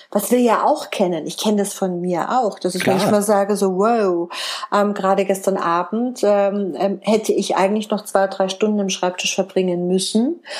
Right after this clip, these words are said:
Speaker 1: Und ich habe gesagt, „Nein, es wird das Licht im Büro ausgemacht.“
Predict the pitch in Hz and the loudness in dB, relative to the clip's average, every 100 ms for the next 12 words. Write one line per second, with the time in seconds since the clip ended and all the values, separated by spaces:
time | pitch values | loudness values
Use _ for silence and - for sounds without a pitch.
0 | - - - 214 214 208 - 196 202 202 | -10 -12 -2 2 2 0 -2 -2 0 2
1 | 208 202 190 190 233 233 196 190 185 196 | 0 2 0 2 0 -2 -2 -2 -2 -2
2 | 190 214 202 202 208 190 208 202 220 220 | -2 0 2 2 2 2 0 0 0 2
3 | 220 240 - | 0 -4 -8